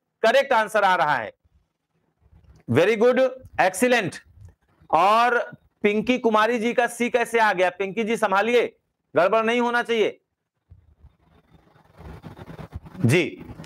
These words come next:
क्लियर? तो इसका सही आंसर क्या हो जाएगा कि ऐसे को हम लोग क्या बोलते हैं, ऐसी कंडीशन को हम लोग बोलते हैं हाइपर पैरासिटाइज। क्या बोलते हैं? हाइपर पैरासिटाइज।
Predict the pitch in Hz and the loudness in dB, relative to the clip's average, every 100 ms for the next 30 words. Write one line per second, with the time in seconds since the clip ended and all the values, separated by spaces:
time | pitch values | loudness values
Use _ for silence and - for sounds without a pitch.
0 | - 202 240 254 - - - 185 185 208 | -2 2 4 2 0 -12 0 0 2 2
1 | 214 214 214 196 208 220 233 233 202 160 | 4 2 2 0 0 2 2 2 2 2
2 | 151 - _ _ 185 190 392 180 185 220 | 0 -4 _ _ 0 2 4 2 2 0
3 | 214 202 190 214 214 208 220 214 196 160 | 0 0 0 0 2 2 2 0 0 0
4 | 147 - _ - 147 196 180 170 170 208 | -2 -8 _ -4 -4 -2 -2 0 0 -2
5 | 196 180 170 165 143 151 143 190 135 - | -2 -2 0 -2 -2 -2 0 -2 -2 -6
6 | _ _ - 151 160 165 196 196 185 147 | _ _ -4 0 0 0 0 0 0 0
7 | 143 - 131 113 104 - _ _ _ - | 0 -2 -2 -2 -4 -16 _ _ _ -2
8 | 156 170 175 202 214 208 147 151 - 180 | 0 0 0 0 0 -2 0 0 2 0
9 | 175 - 131 135 131 113 107 - | 0 0 0 0 -4 -8 -10 -14